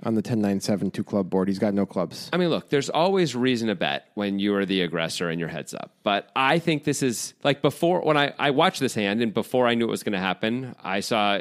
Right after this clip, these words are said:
Speaker 2: a check to Kitai and I was like, "Well, nowadays people would check this, this a lot right here 'cause that's just an obvious range advantage for a moneymaker. I wonder what Kitai's gonna do."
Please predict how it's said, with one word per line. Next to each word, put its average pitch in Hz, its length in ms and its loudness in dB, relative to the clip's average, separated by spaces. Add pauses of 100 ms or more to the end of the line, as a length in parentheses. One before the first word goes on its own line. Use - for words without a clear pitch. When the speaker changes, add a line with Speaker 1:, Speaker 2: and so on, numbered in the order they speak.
(120)
Speaker 2:
a 110 80 -6
check 123 400 -2
to - 120 -6
Kitai 98 340 -2
and 104 80 0
I 107 60 2
was 104 160 -2
like, 104 200 0 (340)
"Well, 139 140 2
nowadays 139 760 0
people 143 280 -4
would 123 120 -2
check 120 200 -2
this, - 360 -8
this - 220 -6
a 101 40 -2
lot 113 320 0
right 90 160 -4
here 85 160 -4
'cause 92 120 -10
that's 98 120 -2
just - 220 -6
an 107 60 -8
obvious 90 440 -4
range 90 220 -4
advantage 82 340 -6
for 90 160 -6
a 82 40 -6
moneymaker. 87 500 -2
I 76 80 -4
wonder 95 200 -2
what 92 100 -6
Kitai's 98 400 -6
gonna 76 200 -6
do." - 340 -8